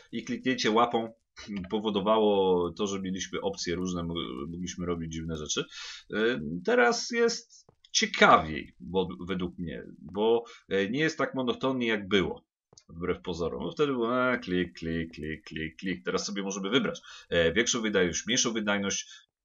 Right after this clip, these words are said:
No, może nas być stać na le-, na wyższe, e, osiągi. Okej, napełnia się, czyli, czyli wszystko działa tutaj przynajmniej. Coś jeszcze, e, będziemy chcieli zrobić? Nie, tylko, e, tylko dodatkowo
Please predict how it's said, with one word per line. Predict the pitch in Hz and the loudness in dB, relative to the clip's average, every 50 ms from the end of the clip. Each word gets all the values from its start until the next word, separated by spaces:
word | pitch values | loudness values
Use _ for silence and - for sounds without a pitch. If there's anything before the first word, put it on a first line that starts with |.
| - - - | -20 -16 -12
No, | 87 82 87 92 92 90 90 90 | -8 -6 -4 -2 0 0 0 0
może | 87 90 87 90 92 | 0 -2 -2 -2 0
nas | 92 92 92 87 | 0 -2 -2 -2
być | 90 90 - - - - 52 69 85 | -4 -6 -6 -8 -8 -8 -8 -8 -8
stać | 85 - - - - - 98 95 92 - 95 | -6 -6 -6 -4 0 0 2 2 0 0 0
na | 92 92 | 2 2
le-, | 92 95 82 67 85 | 2 2 2 0 0
na | 87 90 87 | -2 -2 -4
wyższe, | 87 92 95 - - - - 92 90 87 85 - - - - - _ _ - - | -2 -2 -2 0 0 0 2 2 2 2 0 -2 -8 -18 -20 -20 _ _ -4 -2
e, | 85 85 85 85 82 80 - - | 0 2 2 2 2 0 -2 -4
osiągi. | 92 92 - - - - 110 107 104 104 101 95 95 92 95 95 98 98 | -4 -2 0 0 0 2 2 2 2 0 -2 -2 -2 -2 -2 -2 -2 -2
Okej, | 92 - 80 76 85 - | -2 -2 -4 -4 -4 -4
napełnia | 101 - - 80 80 78 78 78 | -6 -4 -2 -2 -2 -2 -4 -6
się, | 76 - 80 80 82 - | -6 -6 -6 -6 -8 -8
czyli, | - - 104 98 95 92 90 90 90 92 - _ _ _ _ _ | -10 -8 -6 -4 -2 0 0 0 -2 -4 -8 _ _ _ _ _
czyli | - - 131 131 | -8 -6 -4 -2
wszystko | 123 - 135 - 135 117 | -2 -2 0 2 4 6
działa | 107 92 80 - - - - _ _ _ - | 6 6 6 4 0 -8 -16 _ _ _ -8
tutaj | 92 85 - - - _ - | -8 -6 -6 -8 -10 _ -8
przynajmniej. | - - 85 78 80 98 151 175 180 180 - _ _ _ _ _ _ _ _ _ _ _ _ _ _ _ _ _ _ _ _ _ _ - - _ _ - | -8 -6 -4 -2 0 2 2 2 2 -2 -8 _ _ _ _ _ _ _ _ _ _ _ _ _ _ _ _ _ _ _ _ _ _ -20 -20 _ _ -14
Coś | - - - 120 | -10 -6 -2 -2
jeszcze, | 117 - - 139 139 143 139 131 117 123 123 | -2 0 2 4 6 6 6 4 4 2 0
e, | 120 | 0
będziemy | 120 123 117 123 120 123 | -2 -4 -4 -4 -4 -4
chcieli | - - 123 123 120 | -4 -4 -2 -2 -2
zrobić? | 123 123 131 156 160 156 - | -2 -4 -4 -4 -4 0 4
Nie, | 175 170 147 113 | 6 8 8 8
tylko, | - 120 110 117 110 - - - - - - - - - | 6 4 2 2 2 2 0 -6 -12 -12 -12 -14 -10 -2
e, | - 92 98 101 101 101 101 92 | 2 4 6 8 8 6 4 2
tylko | - 107 107 - 110 104 | -2 -6 -2 0 2 2
dodatkowo | 98 104 98 101 98 98 - - 104 101 98 98 98 95 92 - | 2 2 2 2 2 2 2 2 2 2 6 8 6 6 6 4